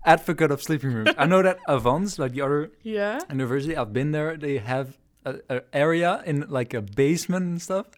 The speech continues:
Speaker 2: No.
Speaker 1: where they have rooms where you can just take a nap.
Speaker 2: No.
Speaker 1: They should have that here as well.
Speaker 2: They actually
Speaker 1: They
Speaker 2: have
Speaker 1: actually
Speaker 2: a
Speaker 1: do, yeah.
Speaker 2: sleep. I didn't think sleeping rooms was a thing.
Speaker 1: That, I think that was, like, two or three years ago, so I'm not sure if they still have it.
Speaker 2: Yeah.
Speaker 1: But, I mean, yeah.
Speaker 2: Yeah,
Speaker 1: <laughs>
Speaker 2: sleeping rooms is a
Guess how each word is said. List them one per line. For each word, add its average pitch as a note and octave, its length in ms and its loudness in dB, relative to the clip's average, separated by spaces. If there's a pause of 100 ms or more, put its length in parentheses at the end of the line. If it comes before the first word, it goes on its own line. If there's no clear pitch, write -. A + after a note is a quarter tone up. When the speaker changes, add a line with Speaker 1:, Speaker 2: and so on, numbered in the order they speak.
Speaker 2:
No. G3+ 500 -2
Speaker 1:
where B2 120 -2
they C3 120 2
have C3+ 320 0
rooms D#3 340 -2
where C#3+ 80 0
you C3+ 100 -2
can C3 200 -2
just A2+ 260 -8
take A#2 180 -4
a A2 40 -4
nap. G#2 260 -4 (100)
Speaker 2:
No. G#3+ 640 0
Speaker 1:
They A2 80 -2
should B2 220 -6
have A2 200 -6
that G#2+ 120 -4
here G2+ 220 -6
as F#2+ 120 -10
well. G2 220 -8
Speaker 2:
They B3 180 2
actually C4+ 460 -4
Speaker 1:
They A#3 220 -6
Speaker 2:
have A3+ 100 0
Speaker 1:
actually C3+ 240 -4
Speaker 2:
a A#2 40 -8
Speaker 1:
do, A#2+ 120 -2
yeah. A2 280 -2
Speaker 2:
sleep. B3+ 420 -4
I A#3+ 180 0
didn't C#4 340 -2
think C4+ 220 -2
sleeping C4+ 460 -6 (120)
rooms C4 260 -6
was B3 180 -14
a A3+ 40 -10 (140)
thing. D#4+ 160 -6
Speaker 1:
That, F#3 160 4
I E3 100 4
think G#3 300 -4
that D#3+ 120 -2
was, D#3+ 140 -4
like, C#3 260 -8 (160)
two D3+ 260 -2
or C3 40 -6
three C3+ 200 -6 (120)
years D3 180 -2
ago, E3 160 -4
so C#3+ 120 -8
I'm C3+ 40 -4
not C#3 140 -4
sure D3 160 -4
if A2+ 60 -6
they A#2+ 100 -6
still C#3 240 -6
have D#3 220 -4
it. F#3+ 120 -4
Speaker 2:
Yeah. A#3 320 -6 (140)
Speaker 1:
But, - 260 -4 (220)
I G2 160 -8
mean, G#2 420 -8
yeah. G#2 320 -8
Speaker 2:
Yeah, G#3+ 200 -6
Speaker 1:
<laughs> F#3+ 120 4
Speaker 2:
sleeping A3+ 360 2
rooms G#3+ 280 -2
is G#3 80 -6
a G#3 60 -8